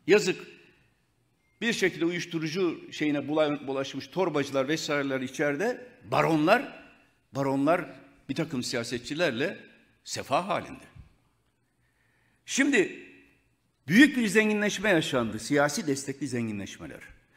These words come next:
Bunun hesabını soracağım. Yani birer birer bazı şeyler anladıktan sonra esas ak Parti'nin o kitlelerine sesleneceğim. Bakın,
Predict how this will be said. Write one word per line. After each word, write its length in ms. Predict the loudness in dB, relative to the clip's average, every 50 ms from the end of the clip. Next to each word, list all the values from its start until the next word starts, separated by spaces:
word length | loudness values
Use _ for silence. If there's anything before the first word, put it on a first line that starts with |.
| -20 _ -4
Bunun 160 | -2 0 2
hesabını 440 | 2 2 2 2 0 2 2 2 -2
soracağım. 480 | -2 -2 -4 -6 -6 -6 -10 -12 -14 -14 -18 -18 -12
Yani 260 | -6 -4 -4 -4 -2 -2
birer 280 | 0 2 2 0 0
birer 280 | -2 -2 -2 -2 -2 -2
bazı 240 | -4 -4 -4 -6 -8
şeyler 180 | -10 -6 -6
anladıktan 420 | -6 -6 -6 -8 -10 -8 -8 -6 -6
sonra 400 | -6 -6 -8 -4 -4 -4 -6 -6 -10 -20 -20 -20 _ _ -4
esas 500 | -4 -2 2 2 2 2 2 -2 -12 -16 -20 -20 -20 _ _ _ 0
ak 260 | 0 0 0 -4 -2
Parti'nin 720 | 0 0 0 -2 -2 -2 0 0 2 2 0 0 -2 -2 -4
o 140 | -8 -8
kitlelerine 640 | -8 -10 -10 -8 -8 -6 -4 -4 -4 -2 -2 -4 -4
sesleneceğim. 680 | -6 -6 -8 -10 -12 -14 -16 -16 -16 -16 -16 -20 -20 -20 _ _ _ _ _ _ _ _ _ _ _ _ _ _ _ _ _ _ _ 4
Bakın, 340 | 4 4 6 4 0 0